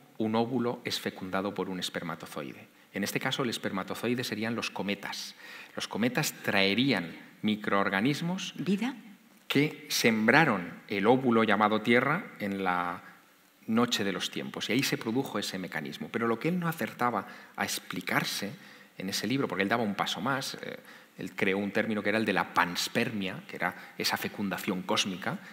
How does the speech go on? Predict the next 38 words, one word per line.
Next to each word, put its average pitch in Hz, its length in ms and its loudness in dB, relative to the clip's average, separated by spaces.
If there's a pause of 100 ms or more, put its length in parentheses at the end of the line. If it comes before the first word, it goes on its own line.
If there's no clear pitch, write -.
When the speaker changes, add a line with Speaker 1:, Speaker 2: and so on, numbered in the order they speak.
Speaker 1:
que - 60 -16
me - 60 -10
parecía - 340 -6
como 92 180 -10
muy 113 140 2
interesante, 110 600 -2
¿no? 180 100 -4 (480)
Eh, 120 180 -2
él 135 120 2
daba 165 140 0
un 147 100 -2
paso 135 240 0
más 143 180 -2
y 139 40 2
decía, 101 220 -2
"Bueno, 135 180 -4 (640)
esto - 160 -4
está 151 160 0
muy 127 120 4
bien", 147 160 2
y 127 40 2
explicaría 113 520 0
el 127 80 0
origen 117 280 0
de 113 60 0
la 98 100 0
vida 107 160 0
en 95 80 0
la 85 120 -2
Tierra. 73 280 -6
La 78 80 -4
vida, 107 180 0
en 117 60 0
realidad, 113 400 0 (160)
está 147 160 0
en 160 80 2
todas 143 260 0
partes - 520 -8